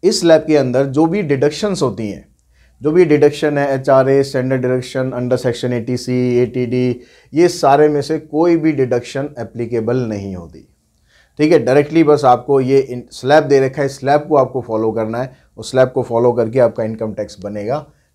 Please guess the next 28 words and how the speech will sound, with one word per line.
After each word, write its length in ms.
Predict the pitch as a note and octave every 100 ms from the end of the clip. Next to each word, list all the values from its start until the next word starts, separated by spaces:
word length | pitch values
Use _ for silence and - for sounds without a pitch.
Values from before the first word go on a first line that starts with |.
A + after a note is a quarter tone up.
| A#2
जैसे 200 | A2 B2
अगर 200 | B2 B2
आप 240 | A#2 - _ -
टू 160 | C3
पॉइंट 280 | C3 B2 A#2+
फ़ाइव 220 | A2+ B2+
लाख 200 | A#2+ A#2+ -
तक 120 | B2+
कमाते 340 | A#2+ A2+ A2+
हैं 100 | C3
तो 60 | A#2+
आपको 220 | A2+ A#2+ A2+
कोई 200 | C3 D3
टैक्स 300 | D3 C#3 C#3
नहीं 120 | C#3
देना 220 | C3+ C3+
पड़ेगा। 300 | C3 C3+ C#3 E3+ - _ _ -
अगर 380 | A#2+ C3 C3 C3+ C3 _ -
टू 120 | D3+
पॉइंट 240 | D3+ D3 C#3+
फ़ाइव 220 | B2+ B2
लाख 180 | A#2+ A#2
से 140 | -
पाँच 320 | B2+ A#2+ C3+ C#3
लाख 200 | B2+ -
तक 120 | B2+
कमाते 340 | A#2+ A#2 A#2 C#3
हैं 140 | D#3